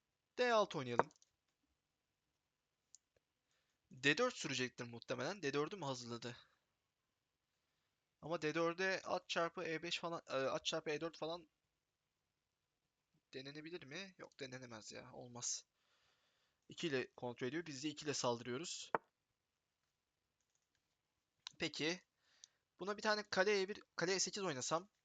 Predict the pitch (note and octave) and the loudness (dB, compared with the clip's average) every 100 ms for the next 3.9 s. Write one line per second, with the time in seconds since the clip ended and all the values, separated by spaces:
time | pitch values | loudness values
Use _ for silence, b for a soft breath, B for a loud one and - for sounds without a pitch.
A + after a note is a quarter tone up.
0 | - C3 B2 A#2+ E3+ E3 F3 D#3+ F3 - | -2 4 4 2 2 6 6 6 2 0
1 | E3 D#3+ F3 - - C#3 - E3+ D#3 D3 | 0 0 -2 -2 0 0 0 -4 -4 -6
2 | D#3+ - - D#3 - D#3+ - - _ _ | -2 -2 -4 -6 -2 -2 -4 -16 _ _
3 | - - - C3+ E3 D3+ B2+ D#3 - | -6 -6 -4 -6 0 0 0 -2 -4